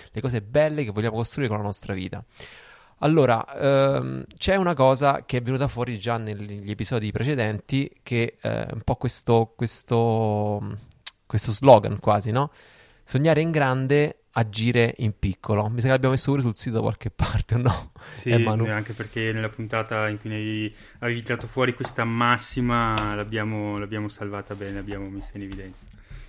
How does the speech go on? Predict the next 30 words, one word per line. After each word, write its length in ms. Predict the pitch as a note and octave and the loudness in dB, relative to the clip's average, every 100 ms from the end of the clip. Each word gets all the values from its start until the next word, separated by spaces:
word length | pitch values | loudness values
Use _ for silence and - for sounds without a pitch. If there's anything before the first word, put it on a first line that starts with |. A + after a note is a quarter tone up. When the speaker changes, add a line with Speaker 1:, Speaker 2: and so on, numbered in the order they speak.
| - - _ _ _ _ _ _ - - | -20 -20 _ _ _ _ _ _ -20 2
Speaker 1:
Dai, 200 | B2+ B2+ | 6 8
dai, 120 | A#2+ | 8
quella 320 | C#3+ A#2+ A2 | 6 4 4
mi, 240 | A2+ A2 A#2 | 2 0 -2
mi 140 | A#2 | -4
piace, 440 | A#2+ C3 A2+ A#2 | -2 -2 0 0
è 40 | A2 | 0
una, 600 | A2+ A#2 A#2+ A#2 G2+ - | -2 -4 -4 -6 -6 -10
secondo 320 | - A#2 B2+ D3+ | -6 0 2 2
me 160 | F#3+ | 2
è 40 | D3 | 2
un, 220 | A#2+ A#2 | 2 0
è 200 | A#2+ A#2 | -2 -2
un 80 | A2+ | -2
concetto 440 | A#2 A2+ B2+ - | -4 -4 -6 -4
importante. 640 | A#2+ - A#2 - F#2 G#2+ - | -2 -2 -2 -4 -6 -6 4
Ora, 180 | G3+ C3+ | 6 6
Speaker 2:
Se 140 | - | 4
dovete 340 | C3 C#3+ D3+ D#3 | 4 6 6 4
Speaker 1:
parti 180 | C#3+ C#3+ | 4 2
Speaker 2:
utilizzarla, 440 | D3+ C#3+ C#3 C#3+ | 2 6 8 10
Speaker 1:
della 220 | A#2+ D3 | 8 6
Speaker 2:
sappiate 560 | D3+ C3 - B2 B2 C3 | 4 0 4 2 2 -2
che 100 | B2 | -2
i 40 | |
diritti 360 | A#2 A#2 A2+ A#2+ | -2 -2 -2 -4
vanno 180 | A2 G#2+ | -4 -4
a 40 | |
Francesco, 600 | G#2 G#2+ - A2 G#2 G#2 | -4 -6 -6 -6 -6 -10
quindi 360 | G2+ G2+ G2+ | -10 -8 -8